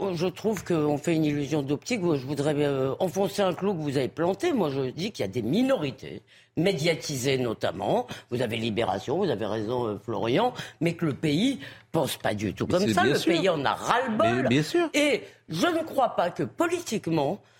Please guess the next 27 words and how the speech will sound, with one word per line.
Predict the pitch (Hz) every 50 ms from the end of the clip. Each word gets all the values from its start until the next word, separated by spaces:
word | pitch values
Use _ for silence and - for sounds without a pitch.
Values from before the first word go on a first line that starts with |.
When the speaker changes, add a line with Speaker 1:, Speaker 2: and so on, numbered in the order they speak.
| _ _ _
Speaker 1:
j'ai | 160 185
pas | - - 311 330
le | 311 -
sentiment | - 285 247 220 - - - 196 185 185 220 220
que | - 196
les | 151 151 156
sondages, | 156 - 220 220 220 202 208 208 196 185 170 139 135 - - - - - - -
si | _ - 165
vous |
voulez, | 160 160 170 151
valident | 127 214 233 240 226 247 254 254 202 160
la | 170 160 160 165
stratégie, | 156 - - - 185 175 - - 214 196 180 156 151 180 208 214 208 185
euh, | 151 147
de | 120 147 165
Mélenchon. | 156 170 170 160 165 160 160 156 - 180 185 226 285 302 - - - - - _
Je | 147 147 240
n'ai | 269 254 240 190
pas | 160 220 214
le | 196
sentiment | 170 - 214 185 160 - 196 185 180 196 202
que | -
ça | - 180
les | 156 160
serve | 151 - - 208 196 175 175 160
dans | 160 160
l'opinion, | 151 156 156 - - 156 147 135 139 143 165 220 262